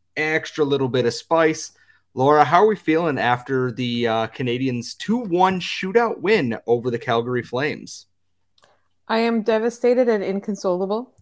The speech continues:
Speaker 2: about the Cole Caulfield injury. I am also in the depths of despair <laughs> about the Canadiens' power play. Uh, but Nick Suzuki continues to be the only joy I have left in this world. Um, that is a joke.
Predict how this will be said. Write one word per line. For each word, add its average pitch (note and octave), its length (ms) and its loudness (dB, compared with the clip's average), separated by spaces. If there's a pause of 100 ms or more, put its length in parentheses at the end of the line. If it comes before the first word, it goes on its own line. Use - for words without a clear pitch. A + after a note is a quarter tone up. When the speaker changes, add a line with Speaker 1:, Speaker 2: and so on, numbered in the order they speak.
(140)
Speaker 2:
about F#3+ 300 0
the F3+ 60 -6
Cole G3 180 -2
Caulfield F#3 440 -2
injury. F#3 420 -4 (600)
I F3+ 180 2
am F3+ 320 -2
also F#3+ 540 0
in E3+ 420 -4
the F#3+ 80 -2
depths A3 380 2
of A3 100 4
despair G#3+ 580 4
<laughs> - 40 0
about A#3 320 2
the - 60 -20
Canadiens' A#3+ 640 6
power B3+ 380 10
play. F#3+ 400 -4 (460)
Uh, G3 540 10
but G#3+ 560 0
Nick B3 300 -6
Suzuki A3+ 520 -8
continues A3 560 -8
to A3 140 -6
be G3 180 -4
the F#3+ 140 -4
only G#3 340 0
joy F#3+ 320 6
I F3+ 100 4
have G3 160 2
left F#3+ 360 2
in F#3 120 -4
this F#3 220 -6
world. F#3 540 -4
Um, F3 560 -2
that F#3 100 0
is G#3 120 0
a G#3 40 -6
joke. F#3+ 340 0